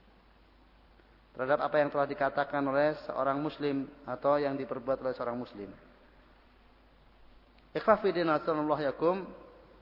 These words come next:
dan kita lanjutkan nanti sore, kemudian sisanya kita lanjutkan pada hari Kamis,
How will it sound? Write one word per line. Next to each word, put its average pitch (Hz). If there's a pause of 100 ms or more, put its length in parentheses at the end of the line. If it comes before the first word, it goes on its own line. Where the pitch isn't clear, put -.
(640)
dan 131 (560)
kita 151
lanjutkan 165
nanti 160
sore, 160 (800)
kemudian 147
sisanya 143
kita 143
lanjutkan 139
pada 139
hari 131
Kamis, 147